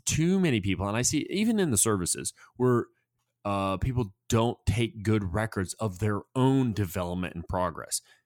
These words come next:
It's expected of the other person. You know, you see it yourself even, Ed. Like, uh, an N C R comes due,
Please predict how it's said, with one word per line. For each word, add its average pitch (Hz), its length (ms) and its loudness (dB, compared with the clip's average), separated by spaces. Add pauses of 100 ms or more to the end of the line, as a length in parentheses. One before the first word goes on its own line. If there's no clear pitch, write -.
(280)
It's 117 280 0
expected 104 920 2 (120)
of 92 420 -2
the 95 180 -2
other 107 220 0
person. - 600 -4
You 95 160 -8
know, 107 60 -4
you 135 200 4
see 165 180 4
it 127 60 0
yourself 120 400 2
even, 73 200 -4
Ed. 64 200 -8
Like, 92 280 -4
uh, 85 300 -2
an 98 140 -4
N 117 160 0
C 123 140 2
R 113 180 2
comes 92 320 -2
due, 82 260 -2